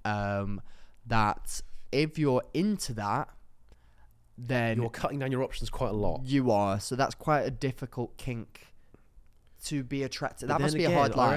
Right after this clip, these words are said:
Speaker 2: reckon you are also cutting, cutting your options down quite a lot to men that enjoy being eaten.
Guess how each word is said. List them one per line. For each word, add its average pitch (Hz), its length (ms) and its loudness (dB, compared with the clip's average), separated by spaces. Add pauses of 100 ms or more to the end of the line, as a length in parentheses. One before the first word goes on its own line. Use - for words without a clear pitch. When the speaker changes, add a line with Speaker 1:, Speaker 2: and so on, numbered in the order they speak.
Speaker 2:
reckon 117 240 -4 (180)
you 135 140 -2
are 139 160 0
also 139 260 -2
cutting, 117 320 -4 (100)
cutting 123 200 -6
your 123 60 -2
options 113 200 -6
down 113 120 -2
quite 117 180 -2
a 113 40 0
lot - 120 -6 (220)
to 110 360 -2 (600)
men 110 400 -4
that 110 100 -4
enjoy 101 460 -4
being 98 360 -4
eaten. 71 440 -10